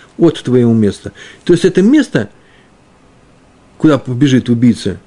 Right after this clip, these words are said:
это будет не что иное, как место, где жили левиты, племя, э, колено Леви.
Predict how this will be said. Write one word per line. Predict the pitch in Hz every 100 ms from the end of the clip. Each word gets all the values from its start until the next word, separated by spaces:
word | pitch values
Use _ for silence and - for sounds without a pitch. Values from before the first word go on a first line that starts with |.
| _ _ _ _
это | - 165 196
будет | 226
не | 220
что | 185 214
иное, | 240 262
как | 208 175
место, | 220 247 220
где | 196 220 214 208
жили | 190 233 226
левиты, | 220 233 247 226 113 - _ _ _ _ _ - _ _ -
племя, | 151 170 156
э, | 127 135 131
колено | 170 180 170
Леви. | 170 147 104